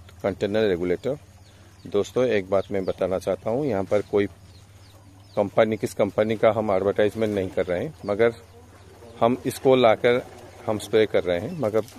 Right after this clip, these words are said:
market में ढेर सारे hormone का जो medicine मिल रहा है, तो आप जिस company का होगा उसको लाकर spray कर सकते हैं।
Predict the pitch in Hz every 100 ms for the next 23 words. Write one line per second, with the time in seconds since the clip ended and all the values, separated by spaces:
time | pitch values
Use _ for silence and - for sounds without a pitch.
0 | - 104 92 113 120 131 107 117 - 113
1 | 110 104 - 104 104 107 98 107 101 -
2 | - - - - - - 95 98 98 98
3 | 98 95 92 104 95 90 90 123 185 -
4 | - 107 104 - - - 123 - 131 113
5 | 120 117 113 107 107 143 175 - - -
6 | 110 104 92 90 160 - - 104 92 92
7 | - 87 - 80